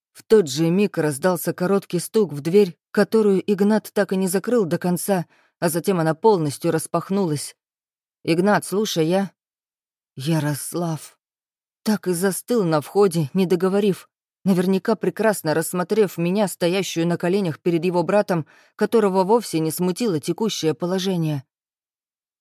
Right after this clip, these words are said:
"Ты не вовремя", — отчеканил бесстрастно Игнат,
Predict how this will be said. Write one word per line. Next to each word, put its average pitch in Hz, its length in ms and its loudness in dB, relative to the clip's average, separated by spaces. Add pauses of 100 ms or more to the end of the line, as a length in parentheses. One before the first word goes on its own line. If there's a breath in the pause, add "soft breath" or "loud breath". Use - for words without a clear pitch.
(140)
"Ты 175 140 0
не 180 180 0
вовремя", — 135 720 -4 (600)
отчеканил 175 640 -2
бесстрастно 170 720 0
Игнат, 180 440 0